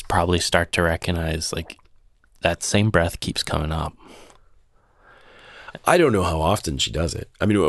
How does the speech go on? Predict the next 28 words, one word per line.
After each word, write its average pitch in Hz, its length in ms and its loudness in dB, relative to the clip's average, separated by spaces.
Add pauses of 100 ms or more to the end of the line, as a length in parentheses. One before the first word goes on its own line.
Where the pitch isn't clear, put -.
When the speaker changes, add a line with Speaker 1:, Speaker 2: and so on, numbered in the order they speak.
Speaker 2:
what, 123 140 6
what 117 120 4
she, 127 140 2
what 113 260 2
she's 113 220 0
doing 101 280 2
is 87 100 2
she's 92 320 0 (260)
recording 120 420 2
interviews. 82 640 0 (1200)
Then, 87 600 0 (200)
um, 73 720 -6 (560)
that 104 240 2
interview 90 340 2
is 85 100 0
basically 71 720 -4 (160)
her - 100 -8
podcast 71 680 -6 (280)
Speaker 1:
Mm-hmm. 92 240 2
Speaker 2:
for 90 120 -2
that, 67 180 -6 (140)
for - 140 -8
the, 69 140 -4 (260)
that, 67 380 -6
for - 80 -8
that 71 160 -4
episode. - 400 -8 (580)
Um, 78 240 -2